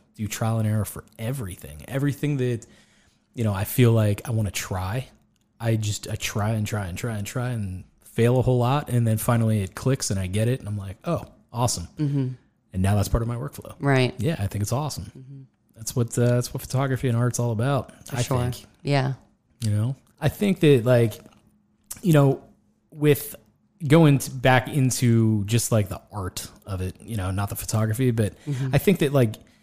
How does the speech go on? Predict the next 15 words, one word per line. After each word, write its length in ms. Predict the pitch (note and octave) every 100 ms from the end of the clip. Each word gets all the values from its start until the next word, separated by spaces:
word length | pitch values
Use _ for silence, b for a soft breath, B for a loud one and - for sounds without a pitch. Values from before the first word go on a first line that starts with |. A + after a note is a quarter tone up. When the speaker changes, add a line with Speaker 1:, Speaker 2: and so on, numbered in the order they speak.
| b b
Speaker 1:
you 60 | E3+
know, 60 | C#3+
with 220 | C3 -
the, 300 | C3+ C3 A2+
this 220 | A#2+ B2
resurgence 520 | A#2+ B2 - C#3+ C#3 A2
of 140 | F2
business 340 | A2 A#2+ C#3+ C#3+
that's 140 | C3
going 220 | C#3+ D3
on 120 | C#3 C#3
in 80 | C3+
Greensburg 480 | C#3 D3 C3+ D3
and 120 | D3 C#3+
things, 360 | D3+ D#3 D3